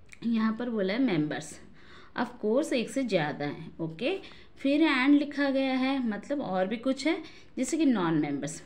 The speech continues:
मतलब members हैं, non members भी हैं, तो non members में भी एक से ज़्यादा है। But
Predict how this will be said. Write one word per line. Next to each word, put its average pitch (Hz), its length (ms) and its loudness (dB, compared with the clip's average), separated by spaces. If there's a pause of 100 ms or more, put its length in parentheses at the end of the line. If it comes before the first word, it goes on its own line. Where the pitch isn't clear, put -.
मतलब 196 220 -4
members 185 520 -2
हैं, 330 300 -2
non 196 180 -2
members 160 440 -4
भी 170 80 -8
हैं, 160 160 -8 (300)
तो - 60 -6
non 208 280 0
members 247 460 -2
में 247 120 -2
भी 302 140 0
एक 196 320 -2
से 254 160 -2
ज़्यादा 160 360 -4
है। 80 140 -10 (460)
But 262 180 2